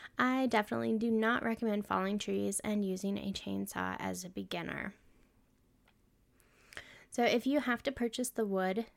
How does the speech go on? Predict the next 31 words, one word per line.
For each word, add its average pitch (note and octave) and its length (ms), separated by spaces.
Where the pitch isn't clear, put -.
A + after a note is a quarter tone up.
your A#3 240
annual G#3 300
costs G3+ 320
do F#3+ 180
increase. G3+ 680
Your B3 120
homeowner's B3+ 540
insurance A#3 480
premium G#3 440
may G3+ 160
also C4+ 340
increase A#3 420
with G#3+ 120
having G3 480
the G3 140
stove. G3 600
Our B3 120
policy C4 560
required G#3+ 400
us F#3+ 160
to G3+ 80
have F#3 200
it F#3 80
installed F3+ 380
by F3+ 100
a F#3 80
professional - 720
just F#3+ 180
for G#3 120
liability F#3+ 580
purposes. A3 840